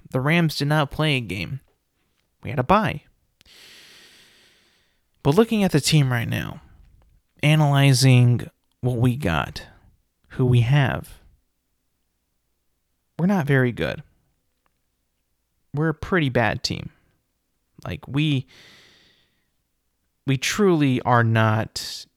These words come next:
a good team. Now, at the beginning of the year, I thought, like, you know, we got some wins off of some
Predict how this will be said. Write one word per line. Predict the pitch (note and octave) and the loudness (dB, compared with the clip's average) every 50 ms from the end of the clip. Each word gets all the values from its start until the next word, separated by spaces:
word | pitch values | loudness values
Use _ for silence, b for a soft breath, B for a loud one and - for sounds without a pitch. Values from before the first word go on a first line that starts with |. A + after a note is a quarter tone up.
| _ - | _ -6
a | A#2+ A#2+ | -6 -4
good | A#2+ - A#2+ B2 - | 0 2 2 2 2
team. | - - D3+ B2+ A#2 - - _ _ - C3+ | 0 0 0 -2 -2 -6 -12 _ _ -4 0
Now, | C3+ C3+ B2+ | 2 2 2
at | C3 | 2
the | - C3+ | 0 -2
beginning | C#3 C#3+ C3+ D#3 D#3 D#3+ | -6 -4 -4 -2 0 0
of | D#3 D3 | 0 -2
the | D3 | -2
year, | D3 D#3+ D#3 D3+ | -4 -2 -2 -2
I | D3+ | -2
thought, | D3+ - D3 D3 C#3 - | -2 -2 -2 -2 -2 -2
like, | - C#3 C3+ | -4 -6 -4
you | C#3+ D#3 | -4 -4
know, | D3+ D3 D3 | -2 -2 -2
we | D3 D3 C#3 | -2 -4 -4
got | C3+ C#3+ C#3+ C#3 - | -2 -2 -2 -2 -2
some | - C#3+ C3+ C3 | -4 -4 -4 -2
wins | C3+ C#3 C#3 C3+ B2+ | -4 -4 -4 -2 -2
off | C3 B2+ C3 - | -4 -4 -4 -4
of | C#3 | -4
some | - - C3 B2+ - | -4 -4 -4 -6 -10